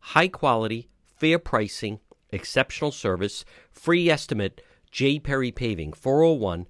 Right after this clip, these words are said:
seven three two, seventeen thirty. Listening to the John DePetro Show. It's A M thirteen eighty, ninety-nine point nine F M. Remember, you can always listen online at our website, depetro dot com.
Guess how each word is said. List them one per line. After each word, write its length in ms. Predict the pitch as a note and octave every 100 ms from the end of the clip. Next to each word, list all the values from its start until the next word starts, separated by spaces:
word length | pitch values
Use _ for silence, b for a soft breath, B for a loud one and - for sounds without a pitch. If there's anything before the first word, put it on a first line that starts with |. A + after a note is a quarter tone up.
| b b
seven 460 | - - C3 B2 D3
three 300 | B2+ C#3 A#2+
two, 400 | - C#3 G2 E2 b b
seventeen 640 | - - G2 F#2+ - F#2+ E2
thirty. 380 | E2+ D2 - - _ _ _ _ _ _ _ _ _ _ _ _ _ _ _
Listening 120 | D3+ B2
to 100 | G2+
the 80 |
John 220 | G2 A#2 A2
DePetro 380 | - A2 A2
Show. 200 | G2 A2
It's 140 | F2+ - -
A 160 | C3
M 140 | C3+ B2
thirteen 420 | - C3 - A#2+ A#2+
eighty, 240 | A2+ B2
ninety-nine 560 | G#2+ G2 A#2+ A#2+ A2+ G#2+
point 260 | A2 G#2+
nine 200 | G#2 A2
F 120 | G#2
M. 160 | A#2+ G#2+
Remember, 300 | G#2+ B2 C3
you 80 | G#2+
can 160 | -
always 260 | A#2+ D3 A2
listen 280 | A#2+ - A#2
online 360 | G#2+ F2+ E2+ F2+
at 160 | A2+ A2
our 80 |
website, 460 | G2+ G2 - F#2+ G2 B B B B -
depetro 520 | F#2+ C3+ A#2+ C3 A2+
dot 220 | F#2 D#2+
com. 400 | - - E3 E3